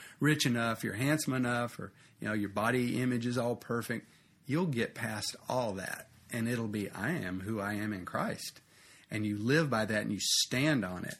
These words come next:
And, uh, we'll come back to this in another lesson. But this is the, if, I try my very best. My first thought when I open my eyes in the morning is, "I am a man in Christ. I am a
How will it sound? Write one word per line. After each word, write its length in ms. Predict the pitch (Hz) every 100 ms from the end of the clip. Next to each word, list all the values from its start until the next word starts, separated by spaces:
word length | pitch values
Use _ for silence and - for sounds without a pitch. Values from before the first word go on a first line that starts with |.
| -
And, 340 | 104 101 98
uh, 100 | 98
we'll 160 | 95 131
come 180 | - 120
back 200 | 117 -
to 80 |
this 220 | 104 107 107
in 120 | 101
another 300 | 98 113 107
lesson. 420 | 95 87 - 85 - - - - - _
But 220 | 110 -
this 300 | - 160 -
is 260 | 123 131 117
the, 260 | 117 107
if, 140 | - 107 - - - - - - - - - - -
I 220 | 117 156
try 280 | 165 147 127
my 200 | 123 117
very 260 | 107 107 101
best. 400 | 95 90 92 - - - - - -
My 160 | 110
first 360 | 101 135 143 139
thought 240 | 123 123
when 120 | 107 98
I 220 | 117 113
open 360 | 113 110 107
my 180 | 101 104
eyes 300 | 107 104 101
in 100 | 101
the 60 | 95
morning 500 | 98 92 90 87 90 - _ -
is, 280 | 110 95 87 -
"I 220 | 110 117
am 240 | 107 95
a 40 | 90
man 420 | 92 101 104 98
in 180 | 95 90
Christ. 580 | - - - - - -
I 200 | - 110
am 240 | 110 95
a 80 | 90